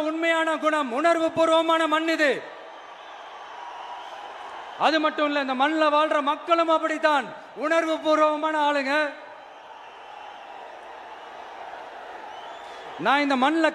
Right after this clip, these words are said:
கால் எடுத்து வச்ச உடனே ஒரே ஒருத்தரை பத்தி தான் மனசுக்குள்ள ஓடிக்கிட்டே இருந்தது. அவர் யாருன்னு உங்களுக்கும் தெரிஞ்சிருக்கும். சினிமானாலும் சரி, அரசியல்னாலும் சரி, நமக்கு ரொம்ப ரொம்ப பிடிச்சது புரட்சி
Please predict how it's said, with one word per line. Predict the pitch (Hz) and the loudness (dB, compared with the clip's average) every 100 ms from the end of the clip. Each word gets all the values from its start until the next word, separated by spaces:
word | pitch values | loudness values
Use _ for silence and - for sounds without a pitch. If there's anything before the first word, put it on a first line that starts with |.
| 277 | 4
கால் | 302 302 | 4 4
எடுத்து | 294 285 277 | 2 0 0
வச்ச | 277 285 277 | 2 2 4
உடனே | 277 247 185 120 - - - 180 | 2 2 0 -4 -12 -18 -8 0
ஒரே | 277 311 302 | 4 6 6
ஒருத்தரை | 294 294 285 | 4 2 2
பத்தி | 277 285 | 2 0
தான் | 285 285 | 0 0
மனசுக்குள்ள | 269 302 294 285 262 269 | 0 0 0 2 6 4
ஓடிக்கிட்டே | 294 294 294 269 | 4 2 2 2
இருந்தது. | 262 247 269 294 196 - - - - - 220 | 2 4 6 6 2 -6 -14 -16 -16 -2 2
அவர் | 277 262 254 | 2 4 4
யாருன்னு | 302 302 294 285 262 220 262 | 4 4 2 2 2 0 0
உங்களுக்கும் | 285 285 285 269 240 | 2 2 2 2 2
தெரிஞ்சிருக்கும். | 285 277 262 247 277 254 - - - - - - | 2 2 0 4 4 2 -4 -16 -18 -18 -18 -4
சினிமானாலும் | 294 320 302 302 302 294 285 285 | 0 4 4 4 4 4 2 2
சரி, | 285 285 277 | 2 4 6
அரசியல்னாலும் | 302 302 302 294 294 285 277 285 | 4 2 2 2 2 2 2 2
சரி, | 285 277 220 - - - | 4 2 0 -4 -6 0
நமக்கு | 277 302 277 | 2 4 4
ரொம்ப | 277 311 302 | 4 6 6
ரொம்ப | 302 285 | 4 2
பிடிச்சது | 294 277 294 294 294 | 0 0 0 2 2
புரட்சி | 302 311 | 2 2